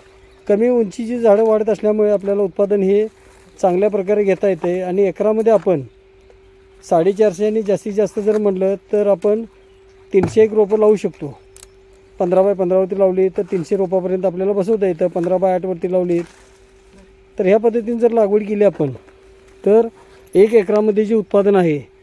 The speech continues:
ते पहिल्याच वर्षी आपल्याला झाडाला कमीत कमी आठ ते दहा किलो जांभळ निघते. डॉर्प व्हरायटी असल्यामुळे जमिनीपासून आता बघू शकतो आपण प्रत्येक झाडालाही जे आता मोहर आलेला आहे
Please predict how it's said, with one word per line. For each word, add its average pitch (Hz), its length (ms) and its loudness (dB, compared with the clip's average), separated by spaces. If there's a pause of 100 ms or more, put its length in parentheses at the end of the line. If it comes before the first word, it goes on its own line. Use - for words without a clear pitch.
(320)
ते 220 180 8 (380)
पहिल्याच 208 340 2
वर्षी 208 240 -2
आपल्याला 196 340 -2
झाडाला 185 420 -2
कमीत 254 240 -2
कमी 196 280 0 (440)
आठ 202 240 -2
ते 240 80 -2
दहा 185 240 -4
किलो 226 240 -4
जांभळ 202 320 -2
निघते. 151 340 -8 (1500)
डॉर्प 185 300 -2
व्हरायटी 202 300 0
असल्यामुळे 208 520 -2 (140)
जमिनीपासून 185 640 -2 (1120)
आता 165 120 -8
बघू 175 220 -2
शकतो 190 240 -4
आपण 196 240 -2
प्रत्येक 214 340 -4
झाडालाही 202 600 -2
जे 214 120 -4
आता 214 180 -4
मोहर 196 260 -2
आलेला 196 280 0
आहे 131 120 -6